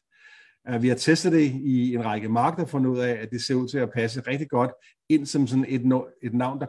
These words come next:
klinger godt, men ikke har nogen specifikke associationer i mange lande. Men når de hører historien om vores nordiske, kan man sige, oprindelse, og hvor det her navn ligesom passer godt ind, jamen, så begynder de ligesom at se den større sammenhæng.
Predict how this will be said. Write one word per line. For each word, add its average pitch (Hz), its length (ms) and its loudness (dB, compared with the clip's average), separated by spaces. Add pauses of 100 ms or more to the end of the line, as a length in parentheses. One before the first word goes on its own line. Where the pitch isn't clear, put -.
klinger 160 300 0
godt, 160 280 2 (340)
men 127 120 4
ikke 143 200 4
har 147 100 0
nogen 127 300 2
specifikke 135 720 -2 (280)
associationer 127 640 -2
i 120 80 -4
mange 113 260 0
lande. 110 300 -2 (340)
Men 131 100 4
når 123 80 6
de 120 100 4
hører 151 160 4
historien 170 460 0 (280)
om 117 120 -4
vores 113 220 -2
nordiske, 127 580 0 (560)
kan 131 120 -2
man 120 100 2
sige, 123 160 -4
oprindelse, 143 640 0
og 127 100 -6
hvor 123 280 0
det 120 160 -4
her 113 220 -4 (640)
navn 127 220 0
ligesom 131 280 0
passer 123 260 -2
godt 117 240 0
ind, 165 160 0 (300)
jamen, 117 120 -2
så 147 140 -2
begynder 156 260 2
de 143 60 -2
ligesom 139 260 -2
at 120 100 -6
se 139 240 -2
den 131 80 -2
større 117 320 0
sammenhæng. 85 420 -10